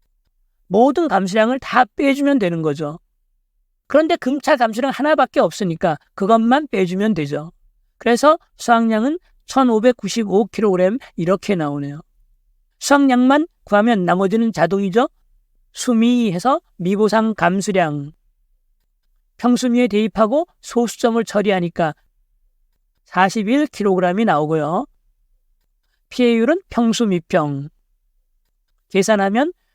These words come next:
십팔점이 퍼센트, 보험금은 가피자, 계산하면 영 원이 나오네요. 피해율이 영점일팔이인데 자기 부담 비율이 이십 퍼센트, 즉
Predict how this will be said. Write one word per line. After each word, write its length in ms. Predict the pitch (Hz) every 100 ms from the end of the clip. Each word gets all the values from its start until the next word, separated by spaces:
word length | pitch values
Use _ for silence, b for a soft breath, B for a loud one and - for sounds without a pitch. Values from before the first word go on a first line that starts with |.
| _
십팔점이 800 | - _ 220 190 247 - 196 233 -
퍼센트, 640 | 220 165 156 - 147 147 - _ _ _ _ _ _ _ _ _ _ _
보험금은 720 | - 196 208 208 202 247 302
가피자, 580 | - 143 - - 214 320 - _ _ _ _ _ _ _ _ _ _ _ -
계산하면 580 | 170 196 185 180 262 - _ _ 180
영 200 | 165 220
원이 220 | 294 262 185
나오네요. 520 | 139 135 135 139 165 _ _ _ _ _ _ _ _ -
피해율이 500 | 311 311 311 349 214
영점일팔이인데 2000 | 220 269 - 294 359 _ - 226 233 - 254 294 370 - 202 277 214 180 202 160 147 _ _ -
자기 320 | 165 214 277
부담 340 | 196 226 226
비율이 300 | 214 240 269 -
이십 340 | 254 262 -
퍼센트, 580 | 220 180 190 170 170 156 - -
즉 160 | 302